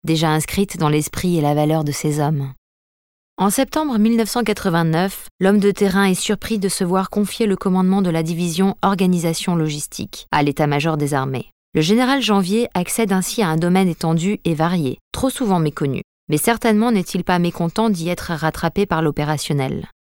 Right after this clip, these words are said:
En effet, après l'évacuation des Français de Port-Gentil, en mai mille neuf cent quatre-vingt-dix,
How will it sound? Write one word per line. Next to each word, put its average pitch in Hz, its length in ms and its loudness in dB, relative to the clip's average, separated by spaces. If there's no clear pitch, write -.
En 196 160 4
effet, 180 380 -2
après - 240 0
l'évacuation 220 560 0
des 220 100 2
Français 196 440 -2
de 180 140 -2
Port-Gentil, 170 760 -4
en 151 100 2
mai 196 160 4
mille 220 140 4
neuf 180 140 -2
cent 208 120 0
quatre-vingt-dix, 156 800 -4